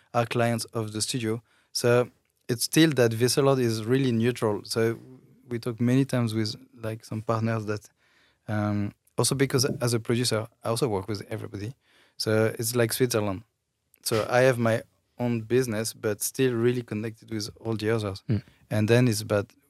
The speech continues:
Speaker 1: which one makes sense. It depends on the creative side. What are the networks of that publisher? What's their backend? But also who are their A and Rs? It's such an emotional business,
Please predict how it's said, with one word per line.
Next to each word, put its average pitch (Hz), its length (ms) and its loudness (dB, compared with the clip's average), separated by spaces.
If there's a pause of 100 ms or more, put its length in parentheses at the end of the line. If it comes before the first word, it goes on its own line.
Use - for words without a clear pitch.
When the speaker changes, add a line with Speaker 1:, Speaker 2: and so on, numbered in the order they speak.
Speaker 1:
which 113 280 -2
one 113 180 2
makes 110 200 -2
sense. 120 160 -2
It 113 80 -6
depends 113 360 -2
on 110 240 -4
the 107 140 -2
creative 113 380 -6
side. 117 340 -2 (140)
What 110 200 -6
are 107 80 0
the 101 100 -4
networks 117 520 0
of 117 160 -4
that 113 280 0 (460)
publisher? 117 640 0
What's 110 220 -6
their 110 160 0
backend? 120 760 0
But 110 140 -4
also 113 280 -4
who 110 160 -2
are 110 120 0
their 107 300 -4
A 123 140 -2
and 123 120 -2
Rs? 120 320 -2 (400)
It's 110 120 -6
such 113 200 -4
an - 100 -6
emotional 113 500 -2
business, 113 540 -4